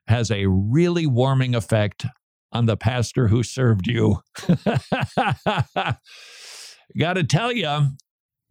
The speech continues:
that is, that is scandalous treatment of a pastor. Here's the tricky part.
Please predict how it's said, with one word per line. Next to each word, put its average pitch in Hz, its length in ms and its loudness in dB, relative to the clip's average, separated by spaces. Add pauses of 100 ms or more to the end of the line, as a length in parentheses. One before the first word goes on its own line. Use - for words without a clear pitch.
(120)
that 175 400 0 (100)
is, 135 460 0 (600)
that 165 280 2
is 202 260 0 (380)
scandalous 151 1200 -2
treatment 127 560 0 (400)
of 131 160 -2
a 110 100 -2
pastor. 87 720 -4 (1120)
Here's 151 280 2
the 139 80 0
tricky 135 340 -2
part. 60 320 -4